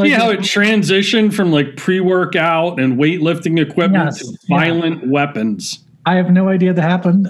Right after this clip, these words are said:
Speaker 2: Um, you know, and we don't want that to happen. We want people to have a great Christmas. Uh, actually, this episode is coming out right before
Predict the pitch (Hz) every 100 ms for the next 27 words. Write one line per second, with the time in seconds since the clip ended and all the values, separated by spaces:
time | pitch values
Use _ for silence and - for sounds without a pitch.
0 | 165 160 151 147 143 - _ _ - _
1 | _ _ _ 165 139 147 143 - _ _
2 | _ - - - 156 185 226 226 226 196
3 | 180 151 135 147 165 180 190 180 185 165
4 | 156 156 147 143 - _ - 139 147 147
5 | - 156 151 143 139 - 135 127 - 196
6 | 226 180 170 175 - _ _ - 160 302
7 | - - 185 220 233 240 180 156 - 170
8 | 160 160 147 170 175 175 - 165 175 175